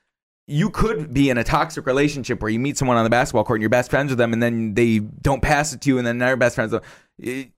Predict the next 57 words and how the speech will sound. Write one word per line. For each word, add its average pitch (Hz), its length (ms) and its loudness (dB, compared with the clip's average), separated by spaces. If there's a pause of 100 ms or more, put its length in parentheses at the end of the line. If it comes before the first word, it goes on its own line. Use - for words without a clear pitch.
(220)
or 160 360 4
you 123 160 0
can 131 140 -2
just 107 160 -4
get 139 200 -2
to 127 80 -6
know, 113 500 -2
uh, 127 160 4
or 139 260 2
when 127 160 0
you're 117 120 0
dating 151 340 2
someone, 107 340 0
you 104 120 0
can, 117 160 0
like, 101 260 0 (340)
you 107 120 0
know, 110 340 0
have 120 160 0
a 117 40 -2
judgment 135 340 0
of - 40 -6
them 110 100 -2
after 107 200 -2
one 123 160 2
or 123 80 0
two 123 140 -4
dates 135 220 2
because 101 240 -4
they 110 100 0
did 104 140 -6
one 120 180 -2
thing, 117 160 -4
or, - 180 -10
or 143 400 4
over 113 140 0
the 101 60 -2
course 147 380 0
of 92 200 -6 (280)
a 92 100 -6
month 110 480 -2
or 95 100 -6
two 165 220 -4
months, 98 420 -4
if - 240 -8
you 107 140 -2
see 156 260 -2
some 113 260 -2
good 160 160 2
in 143 120 2
them 101 100 0
or 95 40 -2
you 92 100 -2
see 127 160 -2
something 113 360 -2
in 156 120 0
them, 98 240 -2